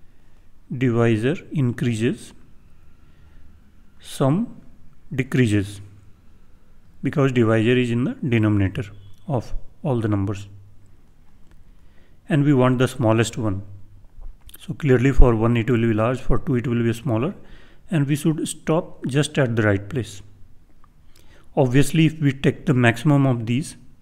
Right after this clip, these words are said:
like nine, and divide everything by nine, then it will be same as number of elements.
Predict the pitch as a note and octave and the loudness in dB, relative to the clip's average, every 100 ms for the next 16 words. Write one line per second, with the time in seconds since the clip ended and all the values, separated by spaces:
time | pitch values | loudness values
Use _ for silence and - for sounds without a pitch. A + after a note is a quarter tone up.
0 | - - - - E3+ A2+ - A2 G#2+ B2+ | -20 -20 -20 -12 -2 -2 2 4 4 2
1 | A3+ - C#3+ A#2+ A#2 A#2+ B2 A#2 B2 C#3+ | -4 -4 0 4 6 6 4 0 0 0
2 | B2 A#2 A2+ G#2 B2+ - - - - - | 2 2 0 0 -2 -6 -14 -20 -20 -20
3 | - - - - - - C#3 C#3 C#3 C3+ | -20 -20 -20 -20 -20 -6 0 2 2 2
4 | C3 D3+ A3+ - C3+ B2+ F#3 C3+ A#2 A#2+ | 0 -2 -4 -2 0 2 0 0 0 0
5 | A#2 G#2+ G2+ G2 - | 0 0 0 -2 -6